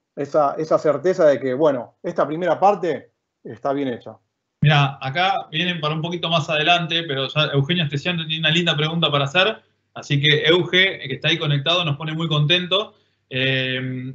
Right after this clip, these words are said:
Speaker 2: sabíamos que iba a venir una pregunta de ese <laughs> tipo, pero se adelantó, porque todavía ni siquiera llegamos a lo de la segunda línea y el agarre, pero lo voy a, lo voy a dejar para ese momento. Así que,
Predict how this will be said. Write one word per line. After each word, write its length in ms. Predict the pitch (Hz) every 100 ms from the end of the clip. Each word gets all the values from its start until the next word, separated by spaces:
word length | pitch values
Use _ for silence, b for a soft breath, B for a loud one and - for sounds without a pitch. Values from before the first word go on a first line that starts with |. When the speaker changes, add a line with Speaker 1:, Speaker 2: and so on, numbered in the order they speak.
| -
Speaker 2:
sabíamos 560 | - 127 170 185 165 147
que 60 |
iba 120 | 160 160
a 20 |
venir 180 | 165 175
una 140 | 165
pregunta 360 | 147 165 180 170
de 60 |
ese 240 | 175 - 233
<laughs> 160 | 226
tipo, 480 | 196 214 196 202 226 B B -
pero 160 | 196
se 100 | 190
adelantó, 640 | 190 196 208 220 330 220 151
porque 220 | 156 160
todavía 360 | 170 202 262 233
ni 100 | 170
siquiera 300 | 175 247 202
llegamos 440 | 175 240 240 156
a 40 | 151
lo 120 | 151
de 60 |
la 100 | 147
segunda 320 | 143 156 170 165
línea 260 | 185 170
y 40 | 156
el 80 |
agarre, 380 | 147 147 139 127
pero 180 | 127 139
lo 100 | 160
voy 120 | 214
a, 220 | 240 180 - b -
lo 80 |
voy 80 | 165
a 60 | 233
dejar 280 | 202 220 208
para 140 | 202
ese 120 | 202
momento. 520 | 180 180 156 135 120 127
Así 200 | 160 196
que, 320 | 175 151